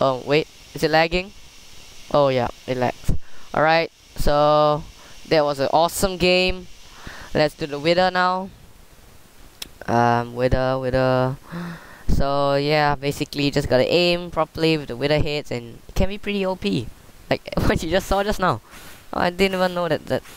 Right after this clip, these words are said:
Enderman exploded. Awesome trick shot. Gosh. Spam. <laughs>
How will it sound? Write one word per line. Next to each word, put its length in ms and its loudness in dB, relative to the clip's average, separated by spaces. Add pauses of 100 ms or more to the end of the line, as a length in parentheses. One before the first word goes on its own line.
(140)
Enderman 540 -4
exploded. 460 -4 (800)
Awesome 320 -2
trick 200 -6
shot. 240 -2 (720)
Gosh. 360 -2 (1080)
Spam. 760 2 (600)
<laughs> 140 -2